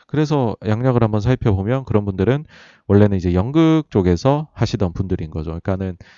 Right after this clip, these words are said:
연극이나 다른 쪽에 계시던 분들까지도 지금, 어, 티비, 브라운관으로 다 들어오고 계신다.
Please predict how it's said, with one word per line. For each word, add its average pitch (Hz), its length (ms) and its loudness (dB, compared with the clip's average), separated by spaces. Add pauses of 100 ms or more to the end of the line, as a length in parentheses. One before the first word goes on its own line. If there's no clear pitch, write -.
(220)
연극이나 147 480 -2
다른 104 240 0
쪽에 123 220 -6
계시던 110 420 -4
분들까지도 101 640 -6
지금, 113 380 -8 (400)
어, 80 320 -8
티비, 123 460 -4
브라운관으로 101 560 0
다 113 180 -6
들어오고 120 320 -2
계신다. 82 580 -8